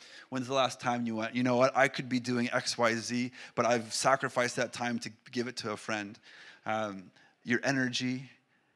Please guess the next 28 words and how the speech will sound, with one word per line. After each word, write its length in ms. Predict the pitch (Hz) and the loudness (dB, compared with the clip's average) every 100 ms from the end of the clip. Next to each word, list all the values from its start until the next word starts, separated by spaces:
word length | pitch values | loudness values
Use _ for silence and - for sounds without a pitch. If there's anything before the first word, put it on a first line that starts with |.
| _ _ | _ _
I'm 80 | 135 | -4
not 160 | 165 139 | -2 0
sure 220 | - 147 | 0 0
when 140 | 123 | 2
that 120 | 117 | 0
was. 180 | 110 107 - | 0 -2 0
And 140 | 143 | 2
I'm 120 | 156 | 2
not 160 | 208 - | 2 -2
sure 160 | - 160 | -2 -4
for 160 | - | -4
you 160 | 131 135 | -6 -6
what 220 | 127 139 | -6 -6
you 80 | 131 | -6
have 240 | 127 127 | -6 -6
to 80 | - | -8
give. 480 | 101 151 92 - - | -10 -10 -10 -16 -16
I 60 | 127 | -14
don't, 120 | 143 | -12
I 60 | - | -10
don't 180 | 135 - | -12 -10
know 140 | 127 | -8
all 260 | 101 113 113 | -6 -8 -10
of 120 | 107 | -12
you 220 | 104 92 - _ _ _ | -12 -14 -18 _ _ _
super 360 | - 127 - 101 | -12 -10 -8 -2
well. 280 | 104 95 - _ _ - - - - - | 0 0 -4 _ _ -20 -20 -20 -18 -6
Uh, 360 | 104 101 98 | -4 -4 -8